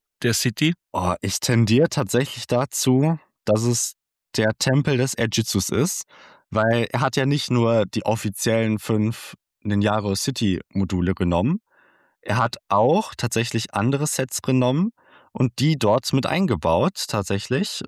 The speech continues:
Speaker 2: wie zum Beispiel Tempel des Ejitsus. Er hat den letzten Ninja-Flugsegler mit dabei getan.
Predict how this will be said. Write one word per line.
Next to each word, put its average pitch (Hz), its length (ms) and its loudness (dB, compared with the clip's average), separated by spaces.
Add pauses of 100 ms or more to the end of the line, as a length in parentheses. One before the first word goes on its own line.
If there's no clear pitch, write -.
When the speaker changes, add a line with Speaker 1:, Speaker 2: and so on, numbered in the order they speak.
(160)
Speaker 2:
wie 127 200 2
zum 143 180 0
Beispiel 113 540 2
Tempel 98 320 -2
des 98 120 0
Ejitsus. 120 720 2 (240)
Er 107 80 0
hat 120 220 -2
den 107 340 2
letzten 120 480 2
Ninja-Flugsegler 117 920 2
mit 117 220 0
dabei 110 320 0
getan. 113 640 0